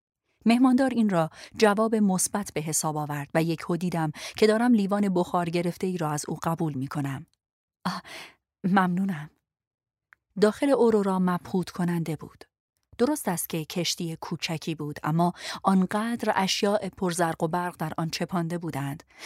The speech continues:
که برای کشتی ده برابر این اندازه کافی بود. درهای پل به پاگرد یک راه پلهٔ طولانی و پیچدار باز می‌شدند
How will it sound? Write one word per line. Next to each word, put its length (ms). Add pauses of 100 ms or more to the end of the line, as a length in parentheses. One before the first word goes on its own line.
(100)
که 100
برای 360
کشتی 540
ده 260 (120)
برابر 380
این 240
اندازه 400
کافی 380
بود. 280 (760)
درهای 440
پل 260 (260)
به 80
پاگرد 460
یک 220
راه 320
پلهٔ 360
طولانی 540
و 40
پیچدار 600
باز 300
می‌شدند 520